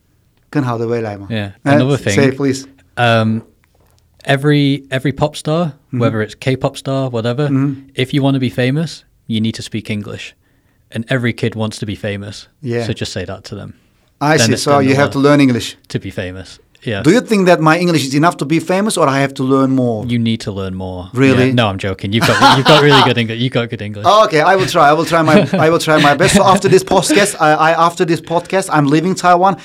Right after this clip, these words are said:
Speaker 1: I'm going to U K and I'm becoming the pop star of United
Speaker 2: <laughs>
Speaker 1: Kingdom. Okay, come. I just want to be Jing Manu. Would you imagine the Jing Janu?
Speaker 2: How?
Speaker 1: 你不知道那首歌吗？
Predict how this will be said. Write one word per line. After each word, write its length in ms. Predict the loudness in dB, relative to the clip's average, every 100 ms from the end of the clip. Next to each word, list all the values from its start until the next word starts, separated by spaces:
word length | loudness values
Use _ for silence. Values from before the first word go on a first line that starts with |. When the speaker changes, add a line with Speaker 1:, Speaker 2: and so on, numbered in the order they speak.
| -8 -2
Speaker 1:
I'm 200 | -2 0
going 180 | 0
to 100 | 0
U 180 | -2 -2
K 280 | 0 0 0 -4 -2
and 120 | 2
I'm 180 | 2 0
becoming 480 | -2 0 0 0 0
the 160 | -2 -4 -18 _ -6
pop 240 | -4 -2
star 240 | 2 4 4
of 80 | 4
United 440 | 4 6 6 4 2
Speaker 2:
<laughs> 40 |
Speaker 1:
Kingdom. 280 | 0 2 2
Okay, 380 | 2 4 2 2 -2 -6
come. 1600 | 2 6 6 6 6 6 4 4 4 4 4 4 6 4 4 2 0 -8 -4
I 60 | -2
just 160 | 2
want 280 | 4 6 6
to 60 | 4
be 120 | 4
Jing 260 | 4 2 2
Manu. 500 | 2 4 4 4 2 -6 -14 -20 -20 _ -4
Would 120 | -2
you 60 | 2
imagine 360 | 4 4 2
the 80 | 0
Jing 220 | 2 2 2
Janu? 520 | 2 2 2 0 -2 -6 _ _ _ _ _
Speaker 2:
How? 240 | -8 -6 -2
Speaker 1:
你 40 | 0
不 80 |
知 60 | 4
道 60 | 4
那 80 |
首 160 | 4 4
歌 140 | 4
吗？ 240 | 2 2